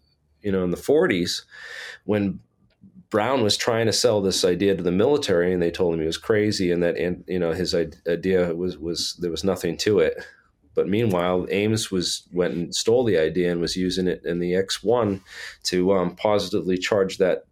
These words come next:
that nose cone, that needle on the front end of the wingtips and the, and the nose cone. And, uh, when they positively charged that, it created this, like, ion cloud, which would,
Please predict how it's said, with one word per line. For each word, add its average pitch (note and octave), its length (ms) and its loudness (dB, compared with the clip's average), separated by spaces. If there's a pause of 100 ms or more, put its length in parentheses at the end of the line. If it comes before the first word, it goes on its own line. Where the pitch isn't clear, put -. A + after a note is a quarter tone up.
that D#2+ 200 -2
nose F#2 300 -2
cone, B2+ 320 -2
that E2 160 0
needle G#2 400 2
on F2+ 80 2
the F2 80 0
front F#2+ 320 0
end F#2+ 200 2
of F2+ 100 0
the F2 120 2
wingtips F#2+ 640 -2
and G2+ 140 -2
the, F2 160 -2
and F2 100 -4
the E2 80 -2
nose F2 280 2
cone. B2+ 340 0 (540)
And, F#2 260 0
uh, F#2+ 140 4
when F#2 140 2
they F2+ 100 2
positively G#2+ 580 0
charged A#2+ 440 2
that, F2 160 4
it C#2+ 100 -2
created F#2 320 0
this, D#2 240 -2
like, E2 240 2 (100)
ion F2+ 480 2
cloud, E2+ 560 2 (380)
which F#2+ 340 -4 (100)
would, F2+ 360 -2